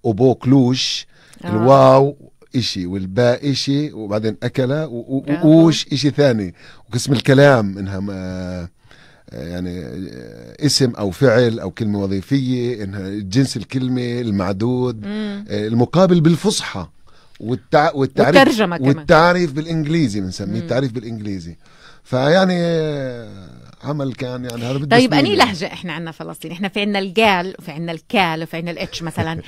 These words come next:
Speaker 1: <laughs>
Speaker 2: في قرى رام الله إحنا بنحكي، آه، أتشل، تشل، تشع، تشات.
Speaker 1: تشل.
Speaker 2: آم، وكذلك في مخيم الدهيش مثلًا، في، آه، تعامرة وبني نعيم ويطا ودورة بيحكوا بالجال. قال
Speaker 1: في
Speaker 2: لي
Speaker 1: الجال،
Speaker 2: وقلت
Speaker 1: في الآل.
Speaker 2: الأهل رام الله وأهل الشمال معظمهم بيحكوا بالكال،
Speaker 1: بالك-،
Speaker 2: وفي منهم بالقاء،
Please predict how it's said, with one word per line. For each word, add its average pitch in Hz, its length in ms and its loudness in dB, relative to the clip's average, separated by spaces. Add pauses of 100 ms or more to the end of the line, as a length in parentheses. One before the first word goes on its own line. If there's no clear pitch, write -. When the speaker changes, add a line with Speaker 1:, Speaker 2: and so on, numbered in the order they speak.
(100)
Speaker 1:
<laughs> - 220 -18
Speaker 2:
في 185 60 -10
قرى 214 200 0
رام 196 160 -2
الله 196 180 -6
إحنا 190 180 -8
بنحكي، 185 680 -6
آه، 175 220 -8
أتشل، - 380 -6 (120)
تشل، 160 300 -6 (240)
تشع، 165 180 -10
تشات. 156 180 -10
Speaker 1:
تشل. 107 300 0 (500)
Speaker 2:
آم، 170 460 -6
وكذلك 175 600 -10
في 165 160 -12
مخيم 170 300 -8
الدهيش 160 440 -6
مثلًا، 156 680 -10
في، 156 520 -10
آه، 160 460 -10
تعامرة 180 500 -2
وبني 156 560 -6
نعيم 175 300 -8
ويطا 165 360 -10
ودورة 165 360 -8
بيحكوا 175 280 -8
بالجال. 180 400 -4 (360)
قال 185 100 -4
Speaker 1:
في - 80 -2
Speaker 2:
لي 104 60 0
Speaker 1:
الجال، 107 380 2
Speaker 2:
وقلت 85 120 -6
Speaker 1:
في - 80 -10
الآل. 101 500 -4
Speaker 2:
الأهل 185 440 -6
رام 190 140 -4
الله 202 200 -2
وأهل 208 260 -6
الشمال 196 440 -2
معظمهم 180 300 -2
بيحكوا 175 240 -6
بالكال، 190 640 -6
Speaker 1:
بالك-، - 160 -8
Speaker 2:
وفي 240 220 -2
منهم 262 260 2
بالقاء، 254 560 -4